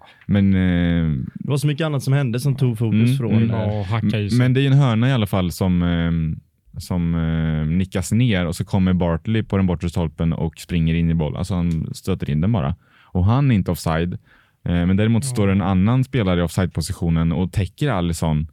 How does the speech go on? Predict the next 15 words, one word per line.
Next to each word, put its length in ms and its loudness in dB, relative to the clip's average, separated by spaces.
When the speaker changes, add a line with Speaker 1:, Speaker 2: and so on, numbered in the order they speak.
Speaker 1:
Och 120 -2
därför 400 0
så 440 -2
tolkar 340 -4
jag 220 0
det 80 0
som 220 0
att 160 -2
de 260 0
väljer 280 0
att 60 -2
blå-, 320 -2
vinka 260 0
offside. 320 -4
Eh, 300 2